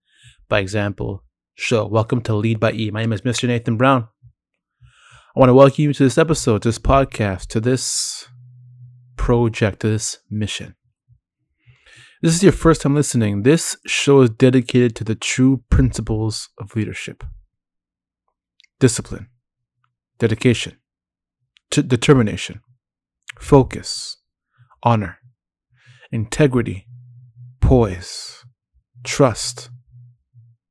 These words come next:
and others.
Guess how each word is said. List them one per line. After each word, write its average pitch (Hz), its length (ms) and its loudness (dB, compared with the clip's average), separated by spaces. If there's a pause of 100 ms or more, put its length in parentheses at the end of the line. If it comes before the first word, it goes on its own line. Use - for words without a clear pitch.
(2250)
and 110 120 -4
others. - 460 -12